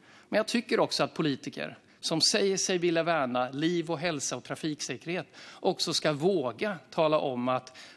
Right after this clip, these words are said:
på en kort sträcka, på kanske tre mil, så kan två och en halv minuts längre restid rädda liv. Det måste vi också våga stå för, även i Sveriges riksdag.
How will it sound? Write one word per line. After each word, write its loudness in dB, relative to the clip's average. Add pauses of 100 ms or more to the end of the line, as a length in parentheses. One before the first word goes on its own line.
på 4
en 2
kort 2
sträcka, 0
på -2
kanske 0
tre 0
mil, 0 (240)
så -6
kan 0
två 2
och 2
en 0
halv -2
minuts 0
längre 0
restid -2 (200)
rädda -2
liv. 0 (380)
Det 0
måste -2
vi 2
också -4
våga 0
stå -2
för, -8
även -4
i -4
Sveriges -4
riksdag. -14